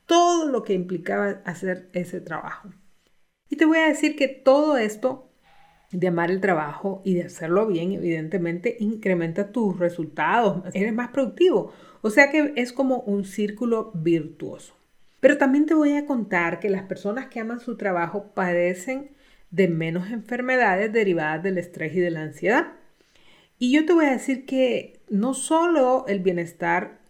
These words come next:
emocional y la salud se desprende del trabajo, sino que el bienestar financiero, y eso impacta,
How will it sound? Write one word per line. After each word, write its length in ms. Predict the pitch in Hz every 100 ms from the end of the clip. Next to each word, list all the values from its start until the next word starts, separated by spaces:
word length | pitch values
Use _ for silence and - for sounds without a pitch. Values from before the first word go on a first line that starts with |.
| -
emocional 1080 | 196 180 180 175 - 170 156 160 160 170
y 80 | 240
la 160 | 220 185
salud 480 | - 170 160 170 190
se 100 | 247
desprende 380 | - 196 196
del 80 | 196
trabajo, 400 | 190 170 240 262
sino 320 | - 185 165
que 80 | 170
el 60 | 220
bienestar 440 | 190 165 - 170
financiero, 640 | - 254 202 165 262 277 202
y 100 | 185
eso 200 | 185 220
impacta, 540 | 214 202 190 175 -